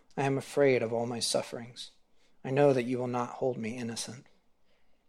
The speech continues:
But that's a really bad habit, and, you know, I'm, I'm guilty of doing it too, just putting on a smile and ignoring the actual inward things that are going on.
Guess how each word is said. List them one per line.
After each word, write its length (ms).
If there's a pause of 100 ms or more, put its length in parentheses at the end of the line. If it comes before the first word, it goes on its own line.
(600)
But 120 (200)
that's 200
a 40
really 280
bad 260
habit, 460 (420)
and, 540 (400)
you 100
know, 160
I'm, 320
I'm 180
guilty 360
of 160
doing 240
it 160
too, 200
just 280
putting 240
on 160
a 40
smile 500 (720)
and 340
ignoring 800 (120)
the 120
actual 640 (300)
inward 520 (720)
things 400
that 140
are 80
going 280
on. 300